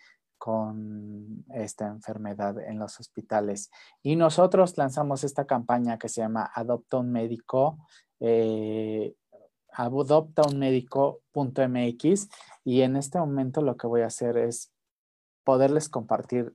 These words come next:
eh, la pantalla de Adopta un Médico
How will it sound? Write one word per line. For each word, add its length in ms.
eh, 500
la 320
pantalla 720
de 180
Adopta 360
un 100
Médico 520